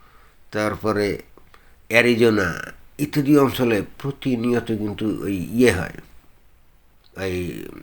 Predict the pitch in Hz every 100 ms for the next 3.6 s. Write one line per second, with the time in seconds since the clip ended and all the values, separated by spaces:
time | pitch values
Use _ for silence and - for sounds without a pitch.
0 | - - - 117 139 120 120 113 113 110
1 | 107 98 95 87 82 73 71 - 180 170
2 | 160 151 - 104 85 - 82 107 110 110
3 | 120 117 113 117 117